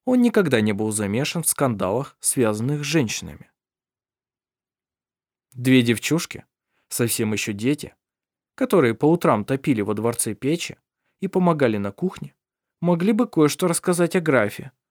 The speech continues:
если бы им хватило на это храбрости.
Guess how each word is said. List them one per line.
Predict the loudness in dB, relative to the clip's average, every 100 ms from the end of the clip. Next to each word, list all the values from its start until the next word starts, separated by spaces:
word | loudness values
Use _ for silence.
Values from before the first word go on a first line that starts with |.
| _ _ -14
если | -4 0 0 0 -2
бы | -4
им | -6
хватило | -6 -6 -4 0 0 -2 -4
на | -6 -4
это | -6 -8
храбрости. | -10 -4 -4 -4 -6 -14 -18 -20